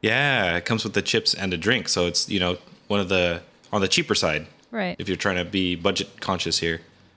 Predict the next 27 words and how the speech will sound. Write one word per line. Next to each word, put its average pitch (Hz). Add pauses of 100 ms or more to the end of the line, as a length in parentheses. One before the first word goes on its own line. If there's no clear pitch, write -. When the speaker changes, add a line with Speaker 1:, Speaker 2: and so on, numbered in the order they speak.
(800)
Speaker 1:
Um, 95
the 98
turkey 170
leg 143
just, -
for 104
me, 110
has 107
a -
lot 95
of 87
cartilage 92
in 98
it, 101
and 87
it's 87
just -
like, 85
you 90
know, 87 (220)
long 107
pieces 101
of 87
cartilage. 90
Just, -
Speaker 2:
Yeah. 185
Speaker 1:
ah. -